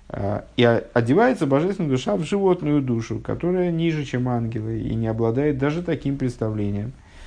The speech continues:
о божественности. И вот она должна привести, э, м, животную душу к тому, чтобы она, э,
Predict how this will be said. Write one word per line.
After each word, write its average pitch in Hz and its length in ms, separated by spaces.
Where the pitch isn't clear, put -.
о 113 100
божественности. 104 640
И 117 40
вот 185 180
она 123 200
должна 110 640
привести, 123 720
э, 98 60
м, 92 840
животную 107 640
душу 190 400
к - 80
тому, 156 500
чтобы 110 380
она, 165 480
э, 104 680